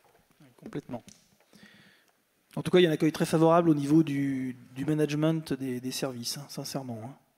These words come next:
C'est quelque chose sur lequel on travaille depuis, quoi, cinq, six mois. Euh, Monsieur Monzetti, c'est ça à peu près, hein. C'est quand même récent les discussions, et donc on, on en est déjà à ces deux, deux personnes approchées. Donc on passe au vote sur ces deux délibérations, si vous le voulez bien.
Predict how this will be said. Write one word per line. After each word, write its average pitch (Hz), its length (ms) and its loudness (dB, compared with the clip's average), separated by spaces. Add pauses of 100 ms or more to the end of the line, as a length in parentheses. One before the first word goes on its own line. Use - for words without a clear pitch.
(100)
C'est - 100 -20
quelque 131 220 -10
chose 151 200 -2
sur - 180 -8
lequel 151 160 -2
on 147 40 -2
travaille 139 220 -2
depuis, 131 260 -4
quoi, - 240 -6
cinq, 151 260 -6
six - 180 -8
mois. 165 280 -4 (760)
Euh, 127 440 -12 (100)
Monsieur 127 260 -12
Monzetti, 127 400 -6
c'est 160 140 -8
ça 160 120 0
à 151 40 -2
peu 139 100 0
près, 165 200 -2
hein. 151 200 -8
C'est - 160 -18
quand 135 80 -10
même 120 280 -12
récent 139 340 -6
les 147 100 -4
discussions, 170 640 -6
et 131 80 -12
donc 143 220 -8
on, 135 80 -12 (160)
on 135 100 -12
en 139 60 -10
est 143 100 -6
déjà 143 380 -4
à 127 100 -4
ces - 200 -10
deux, 139 460 -6 (720)
deux 135 140 -6
personnes 143 320 -8
approchées. 117 400 -16 (1200)
Donc 165 200 -2
on 175 60 -4
passe 185 240 -2
au 180 40 0
vote 180 200 2
sur 160 120 -8
ces - 160 -4
deux 156 240 -2
délibérations, 165 720 -2
si 175 140 -8
vous 143 80 -8
le 143 80 -8
voulez 143 180 -6
bien. 175 480 -6